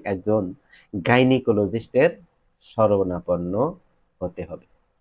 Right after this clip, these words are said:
নিয়মিত পেলভিক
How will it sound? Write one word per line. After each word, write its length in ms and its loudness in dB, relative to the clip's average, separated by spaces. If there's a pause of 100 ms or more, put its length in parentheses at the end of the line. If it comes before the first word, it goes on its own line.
(1400)
নিয়মিত 500 8 (260)
পেলভিক 480 6